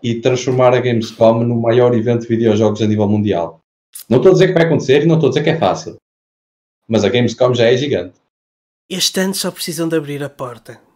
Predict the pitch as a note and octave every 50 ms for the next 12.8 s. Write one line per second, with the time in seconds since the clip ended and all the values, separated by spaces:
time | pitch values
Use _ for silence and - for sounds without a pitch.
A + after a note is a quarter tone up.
0 | _ _ _ _ _ - G#2+ G#2+ G2+ G#2 G#2 F#2 F2 F2 - - _ A#2 A#2+ A#2+
1 | B2+ - D3 C#3+ C3+ C3 B2+ C3 D#3 D3+ - - - - C3+ B2 B2 A2+ B2 C#3
2 | E3 - - - - - _ _ _ _ _ _ _ _ _ _ _ _ _ _
3 | _ _ - A#2 A#2+ C#3 C3+ C3+ C#3+ C3 A#2+ B2 A#2+ A#2+ A#2+ A2+ G#2+ A2+ - -
4 | - A#2+ A#2 A#2 - - - - _ _ _ _ _ _ _ - - A#2+ A2+ A2+
5 | A2+ G#2+ G#2+ - - - - D3 - - B2 B2+ A#2 A#2 - - - - C#3 B2
6 | - G#2+ F#2+ - F2+ F2 E2 - - - _ _ _ _ _ _ _ _ _ _
7 | _ - G2+ G#2 - - - C3 C#3 C#3 - C3 B2+ B2 - C3 A#2+ A#2+ B2 G#2+
8 | G#2 - - A2 G2+ G2+ F#2+ F#2+ - G#2 G2 F#2+ - - G2 G2+ G2+ F#2 F2 E2
9 | E2 - - - F#2+ F#2+ G2 G2+ G#2 G#2+ G#2+ G#2+ A#2 A#2 A#2 A#2 A#2 A2+ A2 -
10 | - A#2 A#2 A#2+ A#2 A2+ A2+ G#2 G#2 G#2 G#2 G#2 - A#2 G#2 - - G#2 G2+ G2
11 | - G#2 F#2+ G#2 F#2+ - - G#2 G2+ G2+ G2 G#2 G2 G#2 G2+ G2+ G2+ G2+ - G#2+
12 | G2+ G2+ - G#2+ G2+ F#2+ - G#2+ G2 G2 F#2 F2 E2+ E2+ E2